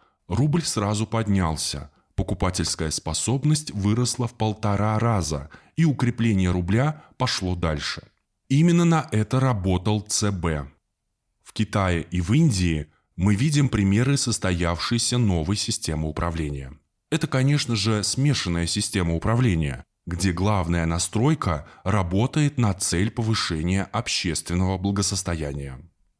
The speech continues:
Государство занимается стратегическим планированием, уходят зарубежные компании, и пусть уходят.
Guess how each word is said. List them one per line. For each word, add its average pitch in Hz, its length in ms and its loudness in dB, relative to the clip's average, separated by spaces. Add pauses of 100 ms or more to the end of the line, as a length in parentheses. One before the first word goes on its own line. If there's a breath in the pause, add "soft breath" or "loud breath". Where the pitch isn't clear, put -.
(400)
Государство 127 640 0
занимается 117 760 4
стратегическим 98 800 -4
планированием, 85 720 0 (300)
уходят 143 460 -2
зарубежные 107 640 2
компании, 78 920 -2
и 92 100 -4
пусть 95 320 0
уходят. 117 580 0